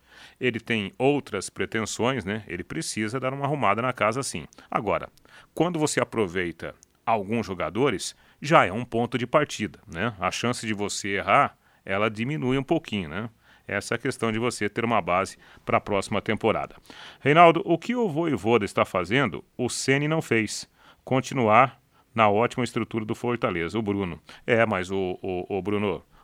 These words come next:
o Rogério Ceni ainda é muito ídolo, né? Lá pra torcida do Fortaleza. Tanto é que ele foi lá outro dia com o São Paulo, foi aplaudido lá, né? O Rogério Ceni ainda tem muito prestígio por lá. É, agora, é, cada treinador tem as suas características, né?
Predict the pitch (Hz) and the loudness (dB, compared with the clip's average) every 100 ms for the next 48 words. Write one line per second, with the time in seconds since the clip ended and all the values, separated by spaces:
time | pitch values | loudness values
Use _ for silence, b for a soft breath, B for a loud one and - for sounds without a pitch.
0 | - 95 98 101 104 104 - 95 113 127 | -8 -4 -2 0 0 -2 -4 -4 -2 -2
1 | 104 107 131 - _ - 90 90 90 104 | -2 -2 -4 -4 _ -8 -8 -8 -6 -8
2 | - 226 160 120 78 73 92 98 - 85 | -6 -8 -6 -6 -8 -10 -14 -16 -16 -6
3 | 160 - 87 123 - 117 120 135 180 135 | -4 -4 -6 -6 -4 -8 -4 -2 -2 -2
4 | 95 - 104 110 104 - 156 143 92 - | -2 -2 -6 0 -2 -2 -4 -2 -4 -2
5 | 104 98 101 90 90 101 95 101 87 87 | 0 0 -2 -6 -6 -6 -6 -6 -4 0
6 | 104 - 160 - 247 330 110 107 76 73 | 0 2 0 0 -2 -2 -4 -6 -6 -6
7 | 78 127 _ b b b - 110 101 95 | -6 -10 _ b b b -12 -6 -6 -6
8 | - 117 113 98 113 127 - b b 127 | -4 -2 -2 -2 -2 -4 -8 b b -4
9 | 101 104 - 123 110 - 98 104 135 104 | -2 -4 -6 -4 -2 -2 -4 -4 -2 -2
10 | 64 - _ B B B B - 123 101 | -4 -8 _ B B B B -6 -2 0
11 | 95 - 113 85 71 - - 82 80 76 | 2 2 2 0 -6 -12 -14 -10 -10 -10
12 | 71 - - 151 98 - 104 131 98 101 | -14 -20 -2 0 0 -2 -4 -4 -4 -6
13 | - 120 120 - 95 98 - - 113 107 | -4 -6 -6 -6 -4 -4 -6 -6 -6 -2
14 | 131 87 73 - 78 104 | -4 -4 -8 -10 -6 -6